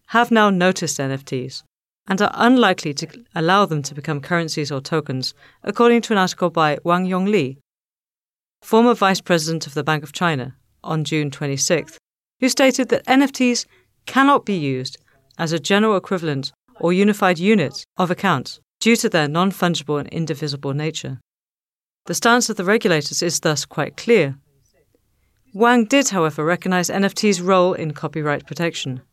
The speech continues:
As encrypted digital certificates of ownership, N F Ts are unique and cannot be duplicated or divided. N F T trials in China.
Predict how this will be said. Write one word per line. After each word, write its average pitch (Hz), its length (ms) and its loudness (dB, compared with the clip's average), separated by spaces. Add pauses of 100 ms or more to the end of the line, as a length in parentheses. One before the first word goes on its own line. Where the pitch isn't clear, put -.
(460)
As 196 160 2
encrypted 247 640 0
digital 226 320 2
certificates 190 580 -4
of 151 80 -2
ownership, 220 440 0 (200)
N 247 120 4
F 277 120 0
Ts 202 340 2
are 170 100 0
unique 165 500 2 (420)
and 180 140 -4
cannot 262 300 2
be 196 80 0
duplicated 143 640 -6 (320)
or 208 120 2
divided. 160 520 -2 (2250)
N 247 160 2
F 285 120 0
T 220 180 0
trials 170 480 0
in 147 220 -10
China. 139 480 -4